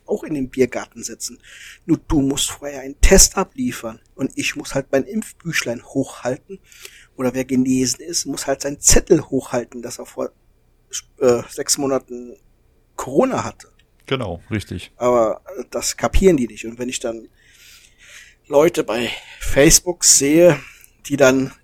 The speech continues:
Speaker 1: Artikel teilen und sagen, „Supi“, von dem einen, ähm, ich weiß noch nicht mal, ob das ein Arzt ist oder ob das ein Biologe war, der da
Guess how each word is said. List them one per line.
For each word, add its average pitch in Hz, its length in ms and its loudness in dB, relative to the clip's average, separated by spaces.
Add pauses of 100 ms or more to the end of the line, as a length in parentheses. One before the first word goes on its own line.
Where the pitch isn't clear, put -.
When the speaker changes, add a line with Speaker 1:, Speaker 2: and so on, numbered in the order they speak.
(300)
Speaker 1:
Artikel - 540 4
teilen 139 420 2
und 131 100 -4
sagen, 120 380 -2
„Supi“, 185 600 -4 (280)
von 139 240 -4
dem 127 300 0
einen, 135 540 -4 (160)
ähm, 113 240 -14 (120)
ich - 100 -18
weiß - 160 -8
noch 110 100 -14
nicht - 120 -14
mal, - 80 -4
ob - 60 -6
das - 200 -12
ein - 120 -20
Arzt - 520 2
ist 117 240 -6
oder 110 220 -10
ob 98 120 -8
das - 200 -12
ein 113 80 -20
Biologe 110 600 -12
war, 120 160 -6
der 117 160 -8
da 117 240 -6